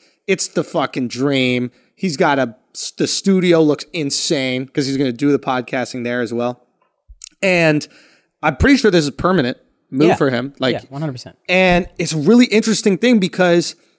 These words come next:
Speaker 1: with covid or Corona,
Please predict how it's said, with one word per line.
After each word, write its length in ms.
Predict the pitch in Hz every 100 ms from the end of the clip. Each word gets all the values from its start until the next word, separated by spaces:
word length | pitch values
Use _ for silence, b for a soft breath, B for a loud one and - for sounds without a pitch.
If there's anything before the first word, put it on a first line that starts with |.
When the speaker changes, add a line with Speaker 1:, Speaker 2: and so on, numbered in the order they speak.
| _ _
Speaker 1:
with 320 | 135 185 -
covid 640 | - 220 269 208 151 147 - _ _ _ _ _ _ _ _
or 120 | 165
Corona, 680 | 156 180 170 196 175 131 165